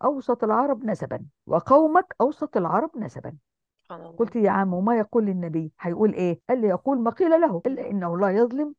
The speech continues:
Speaker 1: ولا يظلم ولا يظالم. عشان كده أول ما بعث الرسول عليه الصلاة والسلام،
Speaker 2: عليه
Speaker 1: سيدنا أبو
Speaker 2: الصلاة
Speaker 1: بكر صدقه على طول، لأنه كان كأنه بينتظره، كأنه متوقعه. فاهمين
Speaker 2: سبحان
Speaker 1: ال-،
Speaker 2: الله.
Speaker 1: يعني ده
Speaker 2: مم.
Speaker 1: السبب.
Speaker 2: ده، ده
Speaker 1: فشوفي
Speaker 2: سبب
Speaker 1: نقاء
Speaker 2: إنه
Speaker 1: القلب.
Speaker 2: غير نقاء
Speaker 1: اتفضل.
Speaker 2: القلب، ده سبب إن هو مطلع.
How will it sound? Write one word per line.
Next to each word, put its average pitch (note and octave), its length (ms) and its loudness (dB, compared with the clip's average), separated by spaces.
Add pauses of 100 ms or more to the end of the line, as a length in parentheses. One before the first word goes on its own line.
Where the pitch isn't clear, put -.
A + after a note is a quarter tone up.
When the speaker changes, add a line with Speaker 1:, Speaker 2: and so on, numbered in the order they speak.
(280)
Speaker 1:
ولا E3+ 240 -2
يظلم A#3+ 440 -2 (220)
ولا B3 280 0
يظالم. D#3+ 520 0 (180)
عشان E3+ 300 -6
كده A#3+ 240 -2
أول D4 240 4
ما B3+ 80 -2
بعث C#4 280 0
الرسول A3+ 320 -2
عليه C#4+ 160 -2
الصلاة B3+ 220 -4
والسلام، B3+ 340 0 (300)
Speaker 2:
عليه F3 100 -10
Speaker 1:
سيدنا C4 280 0
أبو A#3+ 80 -4
Speaker 2:
الصلاة A3+ 120 -2
Speaker 1:
بكر A#3+ 140 -6
صدقه B3+ 340 2
على A#3+ 120 4
طول، B3+ 340 -2 (260)
لأنه G#3 160 -6
كان C4 240 -2 (100)
كأنه C4+ 280 -6
بينتظره، G3+ 600 -6 (300)
كأنه C4+ 280 -2
متوقعه. F#3+ 640 -2 (360)
فاهمين G3+ 160 0
Speaker 2:
سبحان A#3 200 -4
Speaker 1:
ال-، F3+ 40 -8
Speaker 2:
الله. F#3+ 180 -14
Speaker 1:
يعني D3+ 200 -14
ده G#3 60 -12
Speaker 2:
مم. G#3+ 120 -8
Speaker 1:
السبب. G3 260 -2
Speaker 2:
ده، C3+ 100 -8 (600)
ده G#3 100 8
Speaker 1:
فشوفي A3+ 240 2
Speaker 2:
سبب B3+ 200 4
Speaker 1:
نقاء A#3 200 6
Speaker 2:
إنه G3+ 140 0
Speaker 1:
القلب. F3 180 -6 (840)
Speaker 2:
غير A3+ 180 0
نقاء A#3+ 360 4
Speaker 1:
اتفضل. A3 120 0
Speaker 2:
القلب، G#3+ 220 -2
ده G3 140 -2
سبب A#3 340 -2
إن G3 180 -4
هو A3+ 440 0
مطلع. G3 540 0